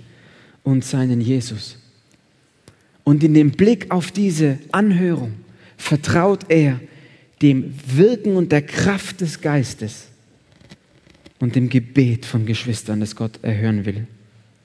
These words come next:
Was er auf keinen Fall will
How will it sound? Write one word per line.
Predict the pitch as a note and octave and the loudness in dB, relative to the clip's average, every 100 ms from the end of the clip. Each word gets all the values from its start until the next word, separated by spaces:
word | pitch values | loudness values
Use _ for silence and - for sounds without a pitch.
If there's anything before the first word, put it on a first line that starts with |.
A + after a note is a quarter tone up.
| _ _ _ _ _ _ _ _ _ _ _ _ _ - | _ _ _ _ _ _ _ _ _ _ _ _ _ -6
Was | B2+ B2 | -2 0
er | B2+ | 0
auf | - | -2
keinen | - C#3+ E3+ F3 D3 | 0 2 2 0 0
Fall | D#3 D#3 B2+ | 0 0 2
will | C#3 D#3 A2 G#2+ | 2 2 2 -6